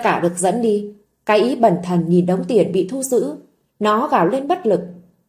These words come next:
đấy là tất cả đối với nó. Thế nhưng nó làm gì còn cơ hội. Nửa tháng sau,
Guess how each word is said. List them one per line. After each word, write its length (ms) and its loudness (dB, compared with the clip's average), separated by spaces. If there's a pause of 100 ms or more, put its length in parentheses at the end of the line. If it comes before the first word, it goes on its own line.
(100)
đấy 280 0
là 160 -2
tất 240 -6
cả 240 -8
đối 120 0
với 140 -4
nó. 320 -6 (640)
Thế 120 6
nhưng 220 4
nó 80 2
làm 220 0
gì 280 2
còn 220 -2
cơ 100 0
hội. 260 0 (1700)
Nửa 280 4
tháng 200 -2
sau, 320 -4